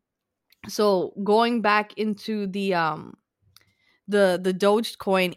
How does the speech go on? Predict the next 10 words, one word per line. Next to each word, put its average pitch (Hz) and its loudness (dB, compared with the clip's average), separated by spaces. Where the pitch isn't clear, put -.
Elon 214 0
was 196 0
saying 214 0
that, 185 2
you 190 -2
know, 180 0
if 196 -2
McDonald's 196 0
accepted 226 -4
Dogecoin, 185 -4